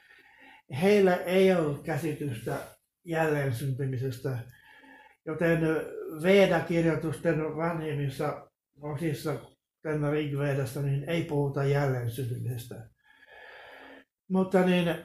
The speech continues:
indoarjalaisten uskonnolliset käsitykset, niin sekoittuivat siihen, mitä, mitä jäi tuosta induskulttuurista.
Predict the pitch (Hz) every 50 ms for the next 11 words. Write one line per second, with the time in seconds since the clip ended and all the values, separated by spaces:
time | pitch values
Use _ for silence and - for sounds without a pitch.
0 | - 147 127 127 151 - 214 196 208 214 208 196 185 165 160 165 175 175 170 160
1 | 156 151 160 156 151 - 175 160 151 151 - - - - _ _ _ _ _ _
2 | _ _ - - 165 160 143 - - 175 175 196 190 - - 175 160 160 160 156
3 | 156 156 156 - - - 180 156 170 180 151 165 156 - - - - 170 160 147
4 | - - 180 180 180 196 185 180 180 - - 160 156 147 143 147 143 143 - -
5 | _ _ _ - - - - - - - - - - - - _ _ _ _ -
6 | - 196 196 185 175 175 170 156 160 151 - - - - 185 - - - - -
7 | - 160 165 151 170 170 165 156 151 139 - - - _ _ _ _ _ _ _
8 | _ _ _ _ _ _ _ - - - - - - - - 165 165 160 - 170
9 | 165 160 151 165 170 175 175 175 170 165 165 165 156 147 120 - 170 156 151 170
10 | 190 190 196 185 160 156 139 120 - - 160 151 147 135 - - - 131 123 123
11 | 127 117 113 - - - 113